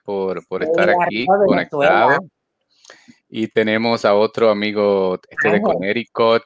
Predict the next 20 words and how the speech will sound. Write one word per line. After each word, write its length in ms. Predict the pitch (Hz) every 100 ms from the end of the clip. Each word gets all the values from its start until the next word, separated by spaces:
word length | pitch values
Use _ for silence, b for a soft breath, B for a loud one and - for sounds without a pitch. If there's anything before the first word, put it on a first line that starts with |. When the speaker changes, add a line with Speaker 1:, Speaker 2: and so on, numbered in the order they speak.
| -
Speaker 1:
eh, 340 | 90 87 87
Ángel 340 | 87 98 107 101
Cedeño, 640 | - 92 95 104 113 139 - _
también, 320 | - 87 175 208
Speaker 2:
Ángel, 100 | 196
Speaker 1:
muchas 160 | 185
Speaker 2:
siempre 80 | 180
se 80 | 90 92
Speaker 1:
gracias 100 | 92
Speaker 2:
conecta. 180 | 180 -
Speaker 1:
por... 180 | - - - _ _ _ _ _ _ _ B B B
Él 140 | 110
siempre, 380 | - 117 117 104
siempre 240 | - 101 -
se 80 |
conecta, 340 | - 104 101 98
siempre 220 | 95 90
se 80 | -
conecta. 320 | 131 123 127
Speaker 2:
Sí, 200 | 117 139